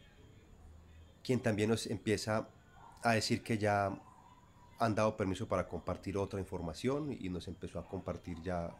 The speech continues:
una nueva instrucción, como para que el hermanito menor o nosotros que olvidamos quiénes éramos, pues fuéramos nuevamente despertando, entendiendo cómo ellos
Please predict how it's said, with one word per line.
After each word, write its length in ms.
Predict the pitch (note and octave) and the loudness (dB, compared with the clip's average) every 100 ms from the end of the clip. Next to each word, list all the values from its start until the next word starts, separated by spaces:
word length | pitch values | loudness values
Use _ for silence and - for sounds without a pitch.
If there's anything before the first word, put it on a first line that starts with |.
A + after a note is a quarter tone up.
| - - | -16 -8
una 180 | F#2 | -4
nueva 240 | F#2 F2+ F2 | -2 0 -2
instrucción, 600 | - F#2+ - - C#3 G2 - - - - - - - - | -4 -10 -4 4 4 4 -4 -20 -20 -20 -20 -20 -20 -20
como 240 | - F#2+ F2 | -8 -6 -4
para 220 | F2+ F2 | -4 -4
que 80 | F#2+ | -4
el 60 | |
hermanito 420 | F2+ F2 F2 - G#2+ | -2 0 -2 -2 -2
menor 340 | F#2 G2 A#2 | 0 0 -2
o 160 | F2+ E2+ | -4 -4
nosotros 540 | E2+ - F#2+ - - | -8 -4 -6 -6 -12
que 340 | - F2 - - - - - - - - - | -6 -8 -8 -20 -20 -20 -20 -20 -20 -20 -6
olvidamos 720 | A2 G2 G2+ G2 G2+ A#2 - - - - - - - - - - - - | -2 2 4 4 2 -2 -8 -16 -20 -20 -20 -20 -20 -20 -20 -20 -20 -12
quiénes 360 | - G#2+ A2 A2+ | -2 0 0 0
éramos, 440 | G#2 G#2+ A2 - - - - - - - - - - | 0 0 -4 -8 -20 -20 -20 -20 -20 -20 -20 -14 -2
pues 220 | A2+ - | -2 -2
fuéramos 440 | - G#2+ G2 G#2 | -4 0 2 2
nuevamente 480 | F#2 F2+ F#2+ G2 - | 2 2 2 0 -2
despertando, 720 | G2 - F2+ F2 G#2 B2 A2+ | -4 -4 -6 -2 0 2 0
entendiendo 640 | G#2 G2 F2+ F2+ F#2 F#2+ - | -2 -4 -2 0 -2 -2 -4
cómo 300 | G#2+ G#2 G2+ | -2 0 0
ellos 440 | F#2+ G2+ - | 0 -4 -6